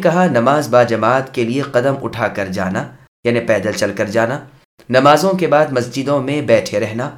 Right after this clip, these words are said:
اور دل کے نہ چاہنے پر بھی کامل وضو کرنا۔' پھر مجھ سے میرے اللہ تعالیٰ نے پوچھا، 'درجے کیا ہیں؟'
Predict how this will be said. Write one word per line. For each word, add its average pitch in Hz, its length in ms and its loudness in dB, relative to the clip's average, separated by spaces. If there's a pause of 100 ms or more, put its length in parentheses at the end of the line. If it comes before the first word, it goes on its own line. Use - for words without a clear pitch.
(420)
اور 117 100 6
دل 160 380 -2
کے 170 180 0
نہ 127 260 0
چاہنے 139 420 -2
پر 127 240 0
بھی 135 220 -6
کامل 127 480 0
وضو 101 220 -6
کرنا۔' 107 400 -4 (580)
پھر 190 140 4
مجھ 202 220 -2
سے 208 280 -2
میرے 165 240 2
اللہ 135 280 2
تعالیٰ 117 240 2
نے 104 160 -4
پوچھا، 127 380 -6 (460)
'درجے 147 460 4
کیا 131 260 0
ہیں؟' 131 240 -8